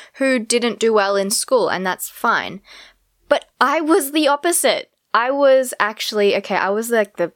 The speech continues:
goody two-shoes. I just wanted to get validation from my teachers and my peers.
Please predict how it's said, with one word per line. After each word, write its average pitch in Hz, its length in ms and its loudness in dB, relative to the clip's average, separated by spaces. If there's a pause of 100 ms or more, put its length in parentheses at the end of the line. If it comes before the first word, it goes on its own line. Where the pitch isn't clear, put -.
(120)
goody 190 260 2
two-shoes. 180 800 -2
I 175 100 0
just 185 220 -8
wanted 175 280 -6
to 180 120 -2
get 180 320 -6
validation 165 640 -2
from 170 140 -10
my 160 120 -6
teachers 170 580 -6
and 165 180 -12
my 156 120 -6
peers. 226 600 -2